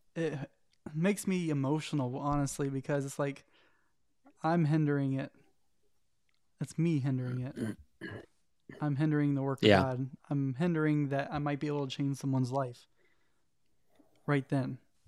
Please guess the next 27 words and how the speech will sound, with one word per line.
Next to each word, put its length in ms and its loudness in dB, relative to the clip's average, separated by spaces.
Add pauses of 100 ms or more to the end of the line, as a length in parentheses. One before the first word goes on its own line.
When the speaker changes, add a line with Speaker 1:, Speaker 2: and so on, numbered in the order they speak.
Speaker 1:
And 480 0 (160)
I 140 2
am 140 4
the 80 0
cause 280 0
of 80 -4
that. 180 -10 (760)
Like, 420 -4
that's 280 -2
no, 240 8
you 140 0
can't 280 2
blame 220 4
anybody 420 4
<laughs> 20 4
else 300 6
but 120 0
yourself 440 2 (340)
when 120 2
it 80 -2
comes 240 0
to 160 -6
that. 140 -12 (440)
So 380 0
it 200 2
just 380 -4 (1300)
sucks 640 -4